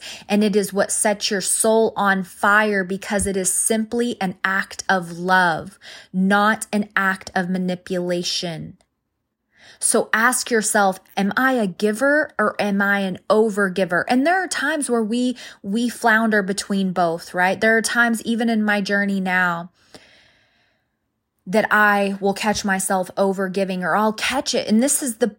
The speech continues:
this is the soul up work, right? This is, like, catching yourself when you're, you're being manipulative, because you're not a bad person when the manipulation energy's there. It's just your ego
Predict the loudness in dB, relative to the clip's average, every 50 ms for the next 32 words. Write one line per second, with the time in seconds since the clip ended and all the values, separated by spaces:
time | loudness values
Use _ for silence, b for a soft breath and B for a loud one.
0 | _ 0 0 2 2 0 -2 -2 0 0 0 2 2 2 4 4 4 4 2 0
1 | 0 0 0 0 0 0 0 0 0 0 0 0 0 0 0 -2 0 2 2 2
2 | 2 0 -6 _ -4 -2 -2 -2 0 0 0 0 2 0 0 0 2 2 4 4
3 | 4 2 0 -2 -2 0 0 0 0 -2 -2 -4 -4 -2 0 0 0 0 0 0
4 | 0 2 0 2 0 -2 -2 -2 -2 0 0 0 0 -2 -2 -4 -4 -4 -2 -2
5 | -2 0 -2 0 0 0 0 2 2 4 4 4 4 2 0 0 0 2 2 0
6 | -2 -2 -2 -2 -4 B B B B B B 0 2 4 4 4 4 4 2 2
7 | 0 0 2 2 2 2 2 0 0 -2 0 0 0 0 -2 -2 -2 -4 -4 -2
8 | 0 2 2 2 0 -2 -2 -2 -2 0 0 0 0 0 0 0 0 0 0 2
9 | 4 4 4 4 2 0